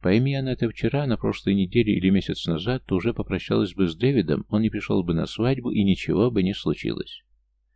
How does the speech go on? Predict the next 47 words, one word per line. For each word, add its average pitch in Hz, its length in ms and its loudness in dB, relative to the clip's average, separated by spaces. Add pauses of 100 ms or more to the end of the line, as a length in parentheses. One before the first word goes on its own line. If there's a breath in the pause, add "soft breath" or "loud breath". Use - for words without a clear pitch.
(180)
Как 92 180 0
давно 95 280 2
Джорджу 110 440 2
о 98 80 0
них 95 220 0
известно, 76 520 -2
может, 101 300 -2
это - 220 0
и 123 160 0
вызвало 73 380 2
его 67 160 2
депрессию, - 640 -2 (500)
и 87 60 4
весь 90 180 2
тот - 160 -4 (120)
ужас, 117 360 0
который - 300 -2
он 87 100 -2
учинил 101 320 2
над 92 140 -4
собой 87 320 0
в 78 60 0
ванной. 58 380 -4 (380)
А 82 80 0
если 78 220 0
она 71 140 2
виновата, 65 600 -2 (140)
видимо, 90 280 4
теперь 90 440 0
и 107 80 0
с 80 100 -4
Джорджем 90 380 0
всё - 200 -4
кончено. - 520 -6 (760)
Джин 120 300 2
прошла 113 320 0
по - 120 -2
лестничной 95 460 2
площадке 90 640 -2
и 90 60 2
постучала 120 500 -2
в 92 60 0
дверь 107 160 0
спальни. 107 640 -6
С - 100 -18
той 113 140 4
стороны 104 420 0